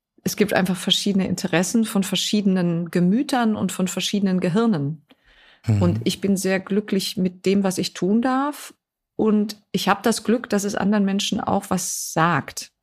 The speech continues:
Speaker 2: Mhm.
Speaker 1: Ja, und dass die davon sehr profitieren.
Speaker 2: Also, wann immer ich in ein klassisches Konzert gehe, liegt das Durchschnittsalter wahrscheinlich bei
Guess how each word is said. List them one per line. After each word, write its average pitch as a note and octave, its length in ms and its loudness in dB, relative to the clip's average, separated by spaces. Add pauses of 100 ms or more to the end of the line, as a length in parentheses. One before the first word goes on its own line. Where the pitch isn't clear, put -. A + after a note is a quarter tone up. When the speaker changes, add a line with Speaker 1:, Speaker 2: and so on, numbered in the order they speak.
Speaker 2:
Mhm. F#2 300 0
Speaker 1:
Ja, D#3 220 0
und E3 180 -2
dass E3 140 -4
die F3+ 120 -2
davon E3 680 -2 (600)
sehr F3 200 0
profitieren. F3 920 0 (340)
Speaker 2:
Also, G#2+ 460 2 (180)
wann G2+ 400 2
immer C3 380 2
ich - 360 -2 (200)
in G2+ 180 2
ein E2+ 240 0
klassisches G#2 600 -2
Konzert D2+ 440 -4
gehe, C2+ 240 -10 (240)
liegt G#2 260 0
das F#2+ 160 0
Durchschnittsalter F#2+ 840 0
wahrscheinlich D#2 540 -2
bei D2+ 360 -4